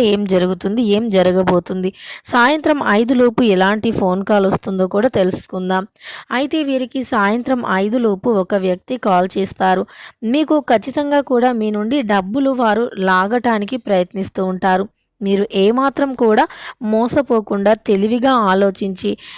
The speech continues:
మీ యొక్క చుట్టూ ఉన్నటువంటి సమస్యలను తొలగించుకోవటమే కాకుండా మీ యొక్క తెలివితేటలతో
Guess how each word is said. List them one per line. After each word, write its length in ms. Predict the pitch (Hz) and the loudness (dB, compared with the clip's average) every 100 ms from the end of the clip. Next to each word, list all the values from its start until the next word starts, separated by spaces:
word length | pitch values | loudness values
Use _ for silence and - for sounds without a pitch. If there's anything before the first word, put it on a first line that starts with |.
| - | -4
మీ 120 | 240 | 0
యొక్క 180 | 269 277 | 2 2
చుట్టూ 340 | - 254 - 320 285 | 2 -2 0 2 4
ఉన్నటువంటి 640 | 233 226 214 214 208 220 | 2 0 0 -2 0 -2
సమస్యలను 680 | 220 196 190 - 220 196 202 | -2 -2 -4 -4 -2 -2 -2
తొలగించుకోవటమే 1040 | 220 202 185 196 202 214 202 190 190 196 190 | -2 0 0 -2 -8 -6 0 0 2 0 -2
కాకుండా 460 | 196 185 185 214 277 - _ _ | -2 -2 -2 -2 -2 -4 _ _
మీ 120 | 247 | 0
యొక్క 180 | 262 277 247 | 2 2 2
తెలివితేటలతో 960 | 247 247 294 294 262 277 247 240 240 | 4 4 4 4 2 2 0 4 4